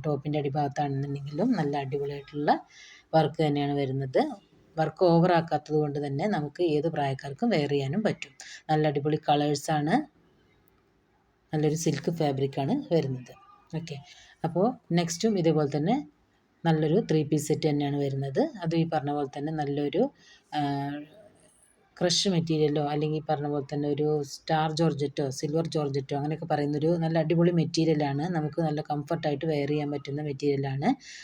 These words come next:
ടോപ്പാണെങ്കിലും പാൻറ്റാണെങ്കിലും ഷാളാണെങ്കിലും നല്ല അടിപൊളി വർക്കോട് കൂടി, സ്കാലപ്പ് വർക്കോട് കൂടിയ ഷാൾ. പാൻറ്റിൻ്റെ അടിഭാഗത്ത് വർക്ക് വരുന്നുണ്ട്. ഫുള്ളി ലൈനിങ് അറ്റാച്ച്ഡ് ആണ്,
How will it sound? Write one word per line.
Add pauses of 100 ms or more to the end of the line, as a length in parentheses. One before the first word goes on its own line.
(360)
ടോപ്പാണെങ്കിലും
പാൻറ്റാണെങ്കിലും
ഷാളാണെങ്കിലും
നല്ല
അടിപൊളി
വർക്കോട്
കൂടി,
സ്കാലപ്പ്
വർക്കോട്
കൂടിയ (100)
ഷാൾ. (540)
പാൻറ്റിൻ്റെ
അടിഭാഗത്ത്
വർക്ക്
വരുന്നുണ്ട്. (140)
ഫുള്ളി (100)
ലൈനിങ്
അറ്റാച്ച്ഡ്
ആണ്,